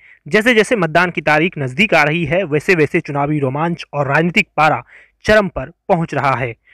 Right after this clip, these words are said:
मौजूदा समीकरणों की बात करें तो इस बार विधानसभा की लड़ाई में तीन मुख्य पार्टियां नजर आ रही हैं। पहली सत्तारूढ़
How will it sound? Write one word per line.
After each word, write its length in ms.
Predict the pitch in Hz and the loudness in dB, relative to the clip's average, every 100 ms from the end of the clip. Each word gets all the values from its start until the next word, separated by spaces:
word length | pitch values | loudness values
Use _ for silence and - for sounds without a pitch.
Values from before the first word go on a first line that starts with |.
| _ 160 | _ -2
मौजूदा 320 | 170 185 247 | 0 4 4
समीकरणों 420 | - 190 180 190 | 2 -2 0 -2
की 140 | 180 170 | -2 -2
बात 220 | 143 165 - | 0 0 -2
करें 200 | 160 175 | -4 -2
तो 100 | 147 | -6
इस 120 | 131 | -4
बार 280 | 135 139 160 | 0 0 0
विधानसभा 540 | 139 135 147 - 143 | -2 -2 -2 -2 -2
की 140 | 165 | -2
लड़ाई 240 | 139 147 170 | 0 2 0
में 200 | 139 143 - - _ - | -2 -8 -12 -20 _ -2
तीन 240 | 196 196 | 0 2
मुख्य 280 | 175 175 170 | 0 0 -4
पार्टियां 500 | - 165 - 143 147 | -2 -2 -2 -8 -4
नजर 300 | 175 165 165 | -2 2 2
आ 100 | 135 | 2
रही 220 | 135 151 | 0 -2
हैं। 200 | 127 131 _ _ - | -4 -8 _ _ -2
पहली 260 | 180 214 | 0 -2
सत्तारूढ़ 480 | - 165 147 156 156 | -4 -2 0 0 0